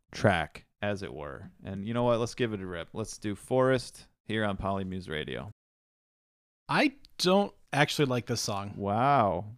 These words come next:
Speaker 2: We listened to it a lot when
Speaker 1: We
Speaker 2: we
Speaker 1: did.
Speaker 2: were younger, 'cause this was in the first batch of songs we were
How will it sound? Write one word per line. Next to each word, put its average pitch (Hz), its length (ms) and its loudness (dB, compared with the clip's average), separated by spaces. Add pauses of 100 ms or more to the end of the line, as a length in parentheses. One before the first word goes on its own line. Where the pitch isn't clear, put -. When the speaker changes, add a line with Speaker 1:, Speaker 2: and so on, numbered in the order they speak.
(140)
Speaker 2:
We 135 420 2
listened 143 380 0
to 151 180 4
it 131 60 2
a 123 40 0
lot 131 420 6 (240)
when 123 200 2
Speaker 1:
We 120 80 4
Speaker 2:
we 110 60 8
Speaker 1:
did. 117 80 4
Speaker 2:
were 117 500 0
younger, 143 600 0
'cause 113 160 -2
this 110 140 -4
was 113 160 -6 (140)
in 143 140 -2
the 120 60 -2
first 117 320 -2
batch 120 280 -2
of - 80 -4
songs 127 380 -2
we 117 100 -2
were 107 280 -6